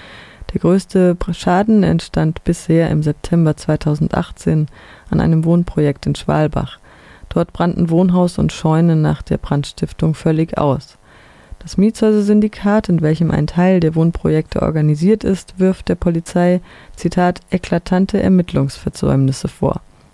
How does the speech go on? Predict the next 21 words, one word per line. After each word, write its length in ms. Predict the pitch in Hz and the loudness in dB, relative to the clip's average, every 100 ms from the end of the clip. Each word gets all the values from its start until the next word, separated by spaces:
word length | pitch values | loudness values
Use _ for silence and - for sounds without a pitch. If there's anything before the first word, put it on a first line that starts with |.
| - | -6
So 220 | - 170 | -2 2
habe 200 | 180 185 | 2 2
die 120 | 180 | 0
Polizei 560 | 175 175 170 - 180 180 | 0 0 0 0 2 2
nach 180 | 175 170 | 2 0
der 160 | - | -2
ersten 320 | 165 160 - | -2 -2 -4
Festnahme 580 | 165 170 160 - 160 160 | -2 -2 -2 -2 0 0
von 240 | - 160 151 | 0 0 2
Joachim 360 | - - 135 | 0 -2 -2
S. 220 | 156 - | -2 -4
keinen 340 | - 170 175 180 | -2 2 4 2
Kontakt 500 | - 170 165 165 - | 0 -2 -2 -6 -2
zu 80 | 185 | 2
Mitgliedern 560 | 175 - 175 170 160 | 2 0 0 0 0
anderer 400 | 175 196 170 147 | 2 4 4 2
betroffener 600 | 143 - - 147 156 143 | -2 -4 -6 -2 0 0
Wohnprojekte 680 | 147 147 - 147 139 - - | 0 -2 0 -2 -2 -4 -4
aufgenommen. 560 | 143 - 143 139 139 139 - - - - - - | -4 -4 0 2 2 -2 -10 -20 -20 -20 -20 -4
Dem 100 | 156 | 0
Mietshäuser-Syndikat 960 | 170 - 180 175 170 170 - 170 165 | 0 2 2 2 4 2 2 0 0